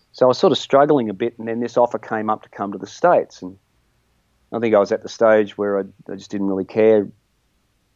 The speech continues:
too much about myself, so I thought, "Okay, why not?" You know, Jeff said, "Yeah, come on over, see what you think." And so I just went over there, and, uh, and, and he gave me a, he sort of put me in a, <laughs> put me in a room at the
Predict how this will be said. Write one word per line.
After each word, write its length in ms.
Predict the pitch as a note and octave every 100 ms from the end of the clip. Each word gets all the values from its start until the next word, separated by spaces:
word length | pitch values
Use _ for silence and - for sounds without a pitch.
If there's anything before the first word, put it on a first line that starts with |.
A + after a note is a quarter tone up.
| _ _
too 180 | - G#2
much 240 | G2 G#2 -
about 240 | G2+ G2
myself, 380 | F#2+ A#2 A#2 A#2
so 240 | - G#2
I 20 |
thought, 300 | G2+ A2+ A2 -
"Okay, 280 | C3+ B2 C3+
why 180 | B2+ C3+
not?" 220 | C3+ D3+ -
You 80 | A2
know, 300 | A#2 C3 A2+ _
Jeff 200 | - B2+
said, 180 | - D3
"Yeah, 180 | B3+ D4
come 160 | - F3+
on 120 | E3
over, 200 | E3 D#3
see 120 | D3
what 100 | C#3+
you 60 | -
think." 260 | D3+ A#2 _ _ _ _ _ _ _ _ _ _ _ -
And 80 | A2+
so 160 | C#3
I 100 | B2+
just 240 | B2 B2 -
went 140 | B2
over 200 | B2+ C3+
there, 300 | C#3 C#3 C#3+
and, 220 | C#3 C3 C3+
uh, 360 | C3+ C3 C3 B2+ _ _ _ _ _ _ _ _
and, 300 | C3+ C#3 C3+ -
and 140 | D3+
he 40 |
gave 280 | D3+ E3 F#3+
me 140 | C#3+ B2
a, 120 | A#2 _
he 140 | C3 B2
sort 160 | F3
of 120 | B2 _
put 120 | D#3+
me 140 | C#3+ C3+
in 120 | C3+
a, 80 | - - - -
<laughs> 340 | - _ _
put 160 | - E3+
me 140 | D3+
in 60 | D3
a 40 |
room 380 | C3 D3 D3+ D3+
at 160 | B2+ -
the 360 | B2+ A#2+ B2